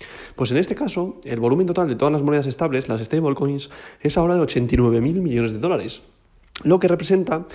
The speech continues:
el ochenta y dos coma noventa y tres por ciento del volumen total de veinticuatro horas del mercado de las criptos.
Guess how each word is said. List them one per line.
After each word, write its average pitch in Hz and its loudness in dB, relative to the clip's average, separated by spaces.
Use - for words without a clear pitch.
el 117 2
ochenta 120 0
y - 2
dos 160 2
coma 175 -2
noventa 135 0
y 117 -6
tres 160 -6
por 127 -2
ciento 196 0
del 127 0
volumen 151 2
total 185 0
de 143 0
veinticuatro 135 2
horas 165 2
del 127 4
mercado 135 2
de - -4
las 127 4
criptos. - -4